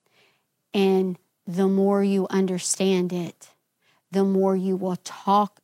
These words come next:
about things like this with the right attitude and with the right heart.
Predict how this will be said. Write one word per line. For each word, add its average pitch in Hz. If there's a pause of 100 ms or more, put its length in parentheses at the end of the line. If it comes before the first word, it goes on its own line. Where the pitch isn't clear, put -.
(120)
about 180
things 180
like 180
this 180 (420)
with 190 (360)
the 190
right 180 (400)
attitude 180 (320)
and 185
with 190
the 185
right 175
heart. -